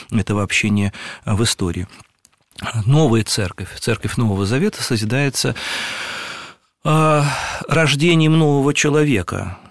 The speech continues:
Этим новым человеком рождается сам Христос. Сам Христос, как новый Адам, приходит в мир, рождается от Пресвятой Девы Марии, и, а, он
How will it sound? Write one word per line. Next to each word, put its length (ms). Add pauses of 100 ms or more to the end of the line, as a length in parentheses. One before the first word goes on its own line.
(440)
Этим 280
новым 200
человеком 420
рождается 460
сам 200
Христос. 600 (640)
Сам 260
Христос, 480
как 200
новый 300
Адам, 580 (240)
приходит 460
в 60
мир, 260
рождается 640
от 60
Пресвятой 360
Девы 240
Марии, 420 (420)
и, 240 (300)
а, 360 (120)
он 460